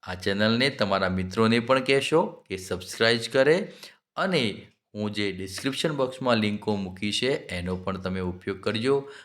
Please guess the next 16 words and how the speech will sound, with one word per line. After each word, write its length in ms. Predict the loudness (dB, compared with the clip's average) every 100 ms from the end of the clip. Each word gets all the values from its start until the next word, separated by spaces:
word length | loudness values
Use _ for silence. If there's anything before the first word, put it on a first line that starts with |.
| _
તો 80 | -16
ચાલો 340 | -4 -4 2 2
મિત્રો, 520 | 2 2 2 2 -2 -20 _
નવા 440 | -6 -2 2 2
એકમ 360 | 0 0 -2 -2
સાથે 720 | 0 2 2 2 0 -2 -10 _ _
ફરી 240 | -4 -2 0
મળીશું. 720 | 0 0 -2 -4 -6 -6 -10 -20 _
ત્યાં 200 | -6 -4
સુધી 580 | -4 -4 -4 -4 -4 -6 -16 _ -12
આ 80 |
હસમુખ 540 | -8 -8 -8 -6 -6 0
પટેલના 440 | 0 2 0 0
આત્મભાવે 1120 | -2 -2 -4 -2 -2 2 4 4 4 4 2 -8 -20 _
રામ 280 | -10 -8 -4
રામ. 400 | -4 -6 -8 -16